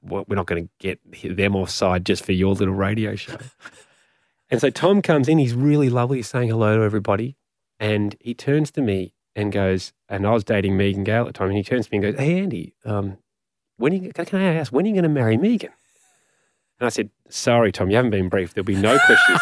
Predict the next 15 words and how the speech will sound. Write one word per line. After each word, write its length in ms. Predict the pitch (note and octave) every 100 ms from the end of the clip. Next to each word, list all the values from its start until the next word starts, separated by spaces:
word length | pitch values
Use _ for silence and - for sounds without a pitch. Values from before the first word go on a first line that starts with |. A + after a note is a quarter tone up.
| E5+
<laughs> 120 | E5+
about, 1400 | - A2+ - - G4+ A4+ A#4+ A4 G#4 - G#3+ A3 G3+ - -
<laughs> 100 | D#3
no 200 | D3 D3
questions 340 | D#3 C#3 F3
about 100 | C3+
my 100 | G#2+
personal 440 | - F#2 - G2+ F#2+
life." 120 | -
And 340 | D3 B2 C3 D3
we 80 |
had 140 | D#3+ E3
a 40 |
laugh. 600 | C#3 E3+ D#3+ A#2 C#3 - - - - - - G#3 - - -
And 360 | D#3+ D#3 D#3